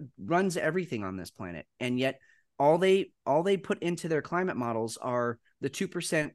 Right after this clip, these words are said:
of energy coming from irradiance, which is light, not the heat, not the electrical, not, not all the other energy the sun's spewing at us every second of every day.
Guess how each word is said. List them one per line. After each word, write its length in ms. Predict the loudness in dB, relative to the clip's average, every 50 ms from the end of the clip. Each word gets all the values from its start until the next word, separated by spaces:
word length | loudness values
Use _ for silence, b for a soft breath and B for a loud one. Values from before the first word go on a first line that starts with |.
| _ _
of 240 | -6 -4 -4 -2 -4 -2
energy 480 | -2 -2 -2 -2 -2 -2 -2 -2 -2 -4
coming 280 | -4 -6 -4 -4 -4
from 220 | -4 -4 -6 -6 -4
irradiance, 600 | -4 -2 -2 0 0 0 -2 -4 -6 -8 -12 -10 -8
which 180 | -8 -6 -4
is 120 | -6 -4 -2
light, 340 | 0 0 0 -2 -4 -10 -18 _ _ _ _ _ _ _ _ _ _ _ _ _ _
not 220 | -2 0 0 0
the 80 | -2 -6
heat, 360 | -8 -6 -6 -6 -6 -6 -6 -4
not 220 | -2 -2 -2 -2
the 100 | -4 -6
electrical, 720 | -4 -2 -2 -2 -4 -4 -6 -6 -2 -2 -2 -2 -2 -4 -8 _ _ _ _ _ _
not, 220 | -2 -2 -2 -2 -4 _ _
not 200 | -2 -2 -2 -2 -4 _ _ _ _
all 220 | 4 6 6 6 6
the 140 | 6 4
other 180 | 4 4 2 0
energy 320 | 2 0 0 -2 -4 -6
the 100 | -8 -8
sun's 520 | -8 -6 -4 -4 -4 -4 -6 -8 -8 -10 -12 _ _ _ _ _
spewing 600 | -12 -10 -10 -10 -6 0 2 4 4 4 4 2
at 120 | 2 0
us 260 | -2 -4 -4 -8 -12 -16 _ _ _ _
every 260 | 0 0 0 2 -2 -2
second 360 | 0 -2 -2 -2 0 -2 -2
of 100 | 0 0
every 240 | -2 -2 -2 -2 -2
day. 380 | -2 -2 -2 -2 -4 -8 -12